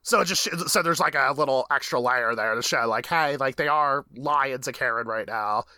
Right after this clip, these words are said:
And then he ends up coming around when he says, like, "I'm not going to lie to Karen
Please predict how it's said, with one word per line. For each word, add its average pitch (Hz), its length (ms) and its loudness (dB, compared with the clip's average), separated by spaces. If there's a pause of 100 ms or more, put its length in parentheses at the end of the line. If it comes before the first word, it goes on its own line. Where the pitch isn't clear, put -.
(100)
And 160 100 2
then 156 120 2
he 156 120 -2
ends 143 140 0
up 131 80 -2
coming 123 320 -4
around 117 640 -2
when 120 100 -4
he 110 100 -6
says, 107 340 -4
like, 104 140 -4
"I'm 113 140 -8
not 98 380 -4
going 101 280 -8
to 95 520 -8 (580)
lie 123 360 -2
to 107 80 -12
Karen 98 500 -6